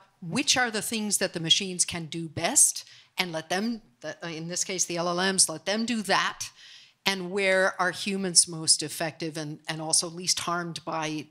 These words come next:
doing the relevant work. Um,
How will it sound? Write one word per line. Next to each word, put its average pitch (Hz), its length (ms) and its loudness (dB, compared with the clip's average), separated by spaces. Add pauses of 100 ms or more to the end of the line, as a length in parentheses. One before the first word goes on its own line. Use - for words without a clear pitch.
doing 165 520 -4 (100)
the 175 80 -4
relevant 156 500 -6
work. 214 360 -4 (500)
Um, 180 440 -2